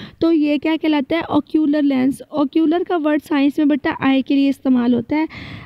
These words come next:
आपकी आँख के लिए। Secondly क्या है, ये यहाँ पे एक और, अ,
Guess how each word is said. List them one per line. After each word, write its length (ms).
आपकी 320
आँख 220
के 140
लिए। 280
Secondly 580
क्या 180
है, 300
ये 320
यहाँ 400
पे 180
एक 320
और, 180
अ, 40